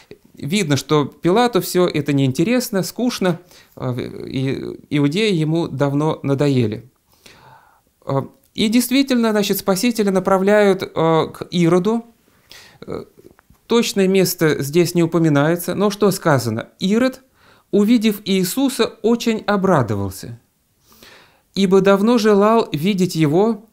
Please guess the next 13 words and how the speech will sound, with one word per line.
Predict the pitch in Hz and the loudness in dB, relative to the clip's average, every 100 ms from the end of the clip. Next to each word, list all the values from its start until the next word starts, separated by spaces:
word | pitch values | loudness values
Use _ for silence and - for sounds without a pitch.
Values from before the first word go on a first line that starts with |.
| _ | _
потому | - 160 185 208 | -4 0 2 0
что | 202 196 | 0 0
много | 190 233 226 202 - | 2 0 2 2 0
слышал | 156 208 254 233 180 165 - | -4 -2 0 2 0 0 0
о | 143 | 0
нём | 180 269 240 - _ _ _ - - | 2 2 0 -2 _ _ _ -20 -4
и | 185 | 0
надеялся | 196 196 208 247 233 - 202 | 2 4 4 2 2 0 0
увидеть | 185 175 233 220 202 | 0 0 0 0 0
от | 180 180 | 0 0
него | 156 170 214 - - | 0 2 0 -2 -4
какое-нибудь | 151 135 151 151 165 190 208 - - | -2 0 0 2 0 0 -4 -8 -10
чудо». | - 175 104 107 | -2 0 0 -6